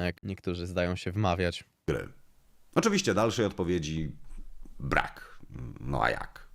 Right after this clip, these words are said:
Speaker 2: Nawet zakładając optymistycznie, że True Achievements nie śledzi wszystkich graczy, a po prostu, powiedzmy, dziesięć procent, to daje nam milion i trzysta osiemdziesiąt tysięcy. I co prawda ja z matematyki akurat jestem raczej kiepski,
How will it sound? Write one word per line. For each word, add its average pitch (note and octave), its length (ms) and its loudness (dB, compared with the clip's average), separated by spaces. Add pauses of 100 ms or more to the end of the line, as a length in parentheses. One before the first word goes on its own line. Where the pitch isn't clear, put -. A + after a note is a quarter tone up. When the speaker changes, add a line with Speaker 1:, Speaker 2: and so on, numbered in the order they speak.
Speaker 2:
Nawet A#3+ 340 4
zakładając G3 560 4
optymistycznie, B2+ 720 2
że G2 120 4
True B2+ 200 4
Achievements C3 640 2
nie A#2 180 4
śledzi F3+ 380 2
wszystkich B2 720 2
graczy, G#2 420 2
a F#2 60 6
po E2+ 120 -2
prostu, G2+ 260 0
powiedzmy, C#3+ 800 2
dziesięć G#2+ 420 2
procent, F#2+ 380 0 (560)
to G#2 100 2
daje C3 280 6
nam B2 240 4 (960)
milion A2+ 460 6
i A2 80 2
trzysta A2 280 2
osiemdziesiąt G#2+ 460 2
tysięcy. F#2+ 540 0 (240)
I E3 60 4
co A#3 100 4
prawda B2+ 280 4
ja D2+ 160 2
z D2 60 -2
matematyki F#2 640 0
akurat A#2 360 0
jestem C3+ 260 0
raczej C4+ 280 2
kiepski, - 560 2